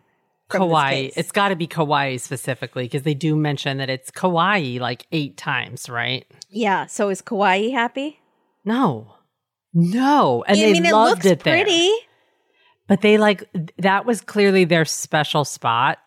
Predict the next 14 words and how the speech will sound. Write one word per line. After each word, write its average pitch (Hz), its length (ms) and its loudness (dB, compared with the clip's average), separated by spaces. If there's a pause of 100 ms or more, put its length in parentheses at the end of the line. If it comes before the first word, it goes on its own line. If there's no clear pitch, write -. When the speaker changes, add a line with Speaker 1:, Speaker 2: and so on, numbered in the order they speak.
Speaker 2:
you 170 200 2
know? 165 340 2 (180)
Speaker 1:
Yeah. 190 400 0 (580)
You 240 140 -6
don't 277 140 -2
think 269 180 -2
there's 226 220 0
anyone 214 400 -2
that 196 100 -4
was 190 140 -8
watching 185 540 0
those 185 240 -2
wedding 175 320 -4
photos 202 540 0